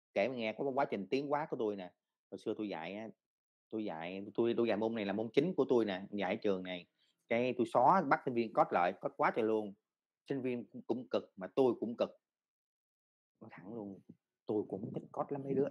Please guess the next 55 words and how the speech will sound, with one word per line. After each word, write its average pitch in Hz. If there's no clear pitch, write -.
tôi 107
cũng -
không 117
đam 104
mê 104
code -
đâu. 101
Mà 87
tại 80
vì 90
trách 139
nhiệm 92
tôi, 110
tôi 101
phải 120
làm 82
thôi. 101
Cái 127
bây 113
giờ 98
tôi 113
thực 110
hiện 90
theo 107
mô 107
hình 90
là 87
mỗi 107
ngày 110
tôi 123
tạo 101
ra 123
một 107
project 104
thôi. 110
Tạo 110
project 113
nè, 104
V 117
một. 95
Cái 143
mỗi 123
ngày 107
tôi 117
thêm 120
chức 147
năng 120
vô, 113
thêm 117
chức 143
năng, 120
thêm 117
chức 139
năng 110
vô. 104